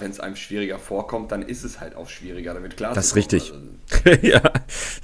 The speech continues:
Speaker 1: das eine schließt das andere nicht aus. Also,
Speaker 2: Ich
Speaker 1: mir,
Speaker 2: weiß auch
Speaker 1: mir,
Speaker 2: gar nicht,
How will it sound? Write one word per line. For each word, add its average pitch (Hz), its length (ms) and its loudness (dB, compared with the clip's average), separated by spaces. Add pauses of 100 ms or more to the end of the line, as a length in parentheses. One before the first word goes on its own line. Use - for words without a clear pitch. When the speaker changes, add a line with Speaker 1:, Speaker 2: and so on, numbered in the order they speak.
(1080)
Speaker 1:
das - 220 -10
eine 98 160 -6
schließt 95 240 -10
das 98 100 -14
andere 95 240 -8
nicht - 160 -8
aus. - 440 0
Also, 101 260 -2 (380)
Speaker 2:
Ich - 160 2
Speaker 1:
mir, - 60 -2
Speaker 2:
weiß 190 220 8
auch 196 80 10
Speaker 1:
mir, 117 80 6
Speaker 2:
gar 131 120 10
nicht, - 220 -2